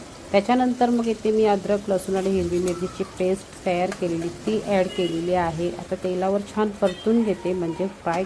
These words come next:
करून घेते. तर हे मसाले चांगले फ्राय झाल्यानंतर मी याच्यामध्ये हळद घातलेली आहे आणि आता घरगुती मसाला घालते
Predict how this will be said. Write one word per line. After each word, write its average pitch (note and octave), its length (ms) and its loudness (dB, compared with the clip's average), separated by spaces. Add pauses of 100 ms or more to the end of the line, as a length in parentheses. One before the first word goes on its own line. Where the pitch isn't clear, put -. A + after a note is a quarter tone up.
करून G3+ 280 2
घेते. F3+ 340 -2 (2750)
तर A3+ 100 4
हे B3 60 4
मसाले A#3+ 440 4
चांगले A3+ 320 4
फ्राय G#3 260 2
झाल्यानंतर F#3+ 640 0
मी F#3+ 180 2
याच्यामध्ये F3+ 760 0 (460)
हळद G3+ 280 6
घातलेली F3 480 0
आहे F3 400 0 (120)
आणि F3 240 0
आता F3 200 -2
घरगुती F3 440 2
मसाला F#3 480 0
घालते F#3 440 -2